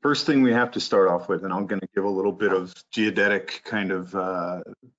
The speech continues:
one oh, Geodetics one oh one a little bit for a while, um, just to kind of present a few concepts to help you understand, uh, how things work within T B C. The first thing you have to note is we're, we're gonna be, uh,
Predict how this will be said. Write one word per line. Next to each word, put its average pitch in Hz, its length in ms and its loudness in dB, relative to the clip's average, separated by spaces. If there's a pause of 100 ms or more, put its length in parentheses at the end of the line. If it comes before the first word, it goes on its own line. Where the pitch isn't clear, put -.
one 101 280 -4
oh, 92 200 -4
Geodetics 98 580 -4
one 98 100 -2
oh 92 80 -2
one 95 260 -4
a 87 40 -4
little 85 240 -8
bit 92 220 -2
for 95 200 -2
a 85 60 0
while, 90 460 0 (340)
um, 98 260 -2 (380)
just 139 180 2
to 131 80 0
kind 135 280 -2
of - 100 -8
present 104 300 -2
a 92 60 -2
few 104 340 -2
concepts 92 680 -4
to 95 180 0
help 98 280 -4
you 95 120 -4
understand, 87 680 -8 (160)
uh, 87 260 -8 (180)
how 98 240 -2
things 85 420 -8
work 87 220 -4
within 82 320 -8
T 90 160 -10
B 78 120 -14
C. - 300 -6 (680)
The - 60 -6
first 160 300 0
thing 110 180 2
you 98 60 -2
have 98 200 -6
to 98 80 -6
note 92 240 -2
is 92 140 -6
we're, 92 100 -6
we're 95 300 -6
gonna 110 160 0
be, 101 220 -4 (440)
uh, 87 240 -4